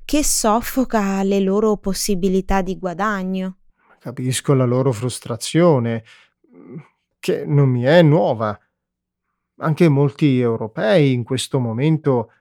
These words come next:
Speaker 2: non riescono a guadagnarsi da vivere.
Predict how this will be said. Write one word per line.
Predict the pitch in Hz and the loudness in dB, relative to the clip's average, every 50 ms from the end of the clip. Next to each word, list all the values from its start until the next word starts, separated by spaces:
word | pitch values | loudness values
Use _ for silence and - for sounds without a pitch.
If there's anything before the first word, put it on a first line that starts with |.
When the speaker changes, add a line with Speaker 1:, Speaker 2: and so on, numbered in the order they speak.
| _ _ - | _ _ -8
Speaker 2:
non | 175 175 170 147 | -2 0 0 0
riescono | 135 127 123 131 135 131 - - - 165 151 135 123 113 | 2 0 0 0 0 0 -2 -4 -2 -2 0 0 -2 -2
a | 113 | -4
guadagnarsi | 107 120 120 110 117 117 120 127 127 120 - - - 127 120 | -4 -4 -4 -2 -2 -4 -2 -2 -4 -4 -6 -6 -4 -4 -4
da | 117 113 | -4 -4
vivere. | 107 110 107 110 101 113 110 107 104 104 | -6 -8 -12 -10 -8 -8 -8 -8 -10 -12